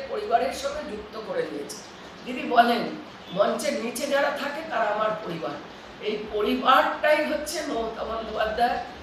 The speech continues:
শক্তি। তিনি মানুষের সঙ্গে জীবনে বেইমানি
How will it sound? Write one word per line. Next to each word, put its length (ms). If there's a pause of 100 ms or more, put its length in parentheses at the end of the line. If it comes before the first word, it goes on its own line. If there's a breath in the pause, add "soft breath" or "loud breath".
(280)
শক্তি। 460
তিনি 180
মানুষের 500
সঙ্গে 360
জীবনে 440 (460)
বেইমানি 440